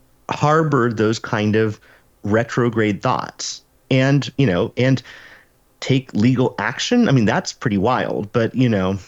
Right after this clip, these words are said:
uh, it's, it's really just a sad story because, you know, this is, uh, this is a woman who was looking for community, who thought that she had found it, thought she had found, you know, a, a, you know, a home and a place that was, you know,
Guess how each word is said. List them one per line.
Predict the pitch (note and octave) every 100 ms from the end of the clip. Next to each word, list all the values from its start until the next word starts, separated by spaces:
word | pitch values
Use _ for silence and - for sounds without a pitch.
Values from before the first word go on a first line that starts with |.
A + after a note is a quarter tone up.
| - - -
uh, | A#2 A2 G#2 F#2+ F#2 F2+ - _ _ _ - _ _ _ _ _ -
it's, | G#3 - - - - _ -
it's | F3+ -
really | F#3+ A#3+ A3
just | E3+ D3+
a |
sad | C3 C#3+ C3 G#2
story | - F#3 E2 -
because, | A#2+ - A#2+ A2 G#2 -
you | A#2
know, | G#2
this | B2+ C#3+
is, | - - A2
uh, | A2+ -
this | A#2+ B2+
is | B2+
a | A2+
woman | A2+ A#2 A#2+
who | G#2 B2 A#2 A2+ - - -
was | A#2+ A#2
looking | A2+ B2 C#3
for | C3+ C3+
community, | - C3 A#2 A2 G#2+ B2+
who | C3 A#2+
thought | - A2+ B2 -
that | -
she | - B2
had | G#2
found | - A2 G#2+ G2
it, | F#2 B2+ - - - _ -
thought | B2 -
she | C3
had | A#2
found, | - A2+ A2
you | G#2+
know, | G#2 G2 - F#2+ _ -
a, | G#2
a, | - G2 - G2+
you |
know, | G2
a | G#2
home | G#2 C#3+ C#3 C3 B2+
and | A2
a |
place | - C3+ B2+ -
that | -
was, | F#2 G2 -
you | G#2+
know, | F#2+